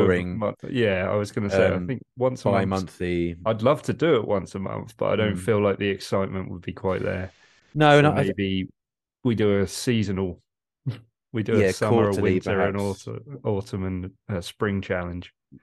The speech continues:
Speaker 1: Or maybe we have a spring to end of autumn challenge every six weeks or two
Speaker 2: Yeah.
Speaker 1: months or something, because in the winter they don't tend to really do car boot
Speaker 2: That's
Speaker 1: sales
Speaker 2: true,
Speaker 1: for obvious
Speaker 2: yeah.
Speaker 1: reasons
Speaker 2: Yeah.
Speaker 1: in this country. So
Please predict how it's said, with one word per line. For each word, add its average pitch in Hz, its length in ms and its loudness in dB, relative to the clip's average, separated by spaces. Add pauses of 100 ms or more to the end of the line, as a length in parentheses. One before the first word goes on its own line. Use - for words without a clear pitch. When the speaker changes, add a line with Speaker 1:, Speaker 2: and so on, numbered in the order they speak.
(160)
Speaker 1:
Or 117 140 4
maybe 131 200 6
we 113 160 4
have 110 160 2
a 101 40 -6
spring 104 460 0 (100)
to 98 360 4 (220)
end 98 240 -4
of 98 100 -4
autumn 101 500 2
challenge 92 720 -4
every 92 500 -4 (840)
six - 340 -8
weeks 95 320 0
or 90 340 -2 (180)
two - 140 -2
Speaker 2:
Yeah. 92 60 2
Speaker 1:
months 92 320 -2
or 90 40 -12
something, 95 260 -4
because 92 320 -2
in 95 100 -2
the 95 80 -2
winter 95 360 0
they 90 120 -4
don't 90 260 -4
tend 92 260 -6
to - 80 -10
really 90 180 -2
do 98 180 2
car 87 240 -2
boot 82 160 -6
Speaker 2:
That's 87 160 -4
Speaker 1:
sales 82 160 -2
Speaker 2:
true, 92 120 0
Speaker 1:
for 87 80 0
obvious 90 260 0
Speaker 2:
yeah. - 60 -10
Speaker 1:
reasons 95 400 0
Speaker 2:
Yeah. 113 80 0
Speaker 1:
in 135 40 4
this 139 140 2
country. 101 480 -2
So 95 240 0